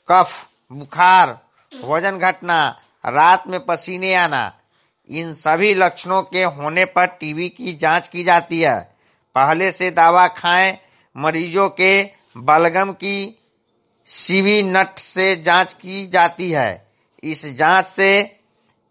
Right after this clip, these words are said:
एमटीबी, आरआर,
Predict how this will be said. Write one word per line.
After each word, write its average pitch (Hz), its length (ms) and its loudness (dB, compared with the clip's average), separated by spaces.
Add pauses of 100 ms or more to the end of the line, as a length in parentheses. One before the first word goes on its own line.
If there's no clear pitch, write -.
एमटीबी, 202 1600 -4 (680)
आरआर, 185 640 2